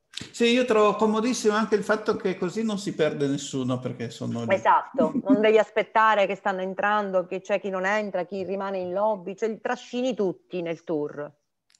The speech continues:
Speaker 1: Sì. Eh, adesso poi bisogna fare una sperimentazione per vedere co-, come effettivamente funziona, ma le poche volte che l'ho provato io ha funzionato bene, no? Quindi, ehm,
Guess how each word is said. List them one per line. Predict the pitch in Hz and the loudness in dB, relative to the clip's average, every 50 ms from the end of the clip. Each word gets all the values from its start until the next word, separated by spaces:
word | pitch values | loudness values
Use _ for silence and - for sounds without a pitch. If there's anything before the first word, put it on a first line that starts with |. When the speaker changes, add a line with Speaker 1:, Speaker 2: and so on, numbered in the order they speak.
| _ _ | _ _
Speaker 1:
Sì. | - - 151 135 107 - - - _ _ _ _ _ _ _ _ _ _ | -6 -4 -2 -2 -2 -6 -12 -18 _ _ _ _ _ _ _ _ _ _
Eh, | - 156 147 147 151 151 147 147 143 143 143 143 143 143 143 143 143 | 0 2 4 4 6 6 4 4 4 4 4 2 2 2 0 0 2
adesso | 170 220 214 214 156 | 4 4 4 4 2
poi | 139 214 208 | 0 2 0
bisogna | 160 139 131 147 160 165 156 | 0 0 -2 -4 -4 -4 -4
fare | - 175 175 175 | -4 -2 -2 -2
una | 170 156 | -4 -6
sperimentazione | - - 170 160 156 156 160 180 - 156 - - 196 202 208 | -6 -6 -6 -4 -4 -6 -6 -8 -8 -10 -8 -6 -6 -4 -4
per | - 147 | -2 -2
vedere | 139 143 143 151 147 147 147 | -2 -2 0 0 -2 -2 -4
co-, | - 160 151 143 | -8 -10 -12 -6
come | - 180 185 180 160 143 | -2 -2 -2 0 -2 -4
effettivamente | 143 - 147 147 - 147 147 147 151 151 165 147 | -4 -6 -8 -8 -6 -4 -4 -4 -4 -6 -8 -8
funziona, | - 220 240 254 - 185 190 214 214 196 | -6 -6 -8 -6 -6 -6 -6 -6 -6 -6
ma | 151 131 123 123 | -6 -4 -4 -4
le | 127 127 | -4 -4
poche | 127 - - - 185 170 | -4 -4 -4 -4 -4 -6
volte | 165 165 160 - 147 | -6 -6 -8 -8 -8
che | 143 135 | -8 -8
l'ho | - - | -8 -8
provato | - 147 127 127 123 127 - 151 | -6 -6 -4 -4 -4 -6 -6 -6
io | 151 143 135 135 135 | -6 -4 -2 -2 -2
ha | 131 | -4
funzionato | 135 - 120 117 - 117 110 113 - - 113 | -4 -8 -10 -12 -10 -10 -12 -12 -12 -12 -10
bene, | 113 110 107 107 117 117 113 - | -10 -10 -10 -10 -12 -12 -12 -10
no? | - - 147 156 - - _ - - - _ _ | -10 -10 -10 -10 -12 -18 _ -20 -20 -20 _ _
Quindi, | - 127 120 120 120 123 | -8 -4 -4 -4 -4 -4
ehm, | 123 120 117 117 117 120 120 117 120 - - - - 120 123 120 123 123 120 120 120 117 117 120 123 | -6 -8 -8 -8 -8 -10 -10 -12 -12 -12 -12 -14 -12 -12 -12 -12 -12 -12 -12 -10 -10 -12 -12 -12 -14